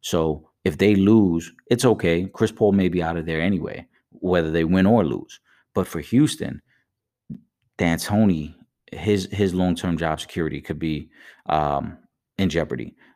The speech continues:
Um, you know, what do you do with Westbrook and Harden moving forward?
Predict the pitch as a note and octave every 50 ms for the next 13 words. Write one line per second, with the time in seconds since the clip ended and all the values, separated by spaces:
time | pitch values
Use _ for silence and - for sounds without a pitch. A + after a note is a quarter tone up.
0 | _ _ - D#2+ D#2+ D2+ C#2+ C#2+ C#2 C2 - - - _ _ _ _ _ - G2
1 | F#2+ E2+ D2+ D2+ D#2+ F#2+ F#2+ F#2+ F#2 E2+ E2+ F2+ F2 E2+ D#2 E2+ F2 E2+ - -
2 | F#2 E2 E2+ D#2+ F#2 F2+ F#2+ F#2+ F2+ E2+ E2+ E2+ E2 E2 D#2+ - - G2 F#2+ E2
3 | C#2+ - - _